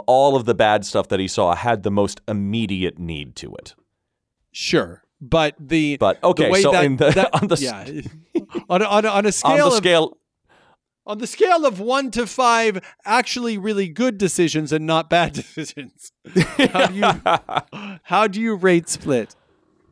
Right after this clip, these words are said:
Speaker 1: I would,
Speaker 2: Split!
Speaker 1: uh, uh, you mean
Speaker 2: Unbreakable!
Speaker 1: Unbreakable.
Speaker 2: Oh,
Speaker 1: Um,
Speaker 2: sh-,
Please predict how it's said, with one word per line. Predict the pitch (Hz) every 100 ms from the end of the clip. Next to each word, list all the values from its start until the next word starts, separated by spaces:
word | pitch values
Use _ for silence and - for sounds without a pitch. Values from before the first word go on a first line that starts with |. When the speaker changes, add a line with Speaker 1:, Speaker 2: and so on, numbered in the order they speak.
| _ _ _ _ -
Speaker 1:
I | 139 165
would, | 160 147
Speaker 2:
Split! | 370 370 123 90
Speaker 1:
uh, |
uh, | 123 320
you | 113
mean | -
Speaker 2:
Unbreakable! | - - - - -
Speaker 1:
Unbreakable. | 208
Speaker 2:
Oh, | 107 95 87
Speaker 1:
Um, | 82
Speaker 2:
sh-, | - -